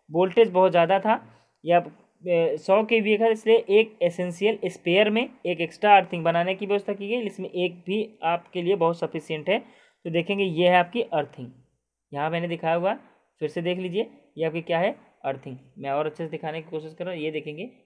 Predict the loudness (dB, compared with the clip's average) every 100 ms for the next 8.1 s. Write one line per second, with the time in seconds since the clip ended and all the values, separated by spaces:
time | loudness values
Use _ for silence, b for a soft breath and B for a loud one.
0 | _ -20 -10 -6 -6 -8 -12 -18 _ _
1 | _ -8 -8 -10 -16 -16 _ _ _ -6
2 | -2 -2 -4 _ _ -6 -2 0 0 0
3 | 2 2 0 0 0 0 -2 -10 -12 -20
4 | _ _ _ -6 -6 -6 _ _ _ _
5 | _ _ -2 0 0 2 2 0 -4 -2
6 | -2 -2 -8 _ _ _ _ _ _ _
7 | _ _ _ _ _ _ _ _ _ -4
8 | -4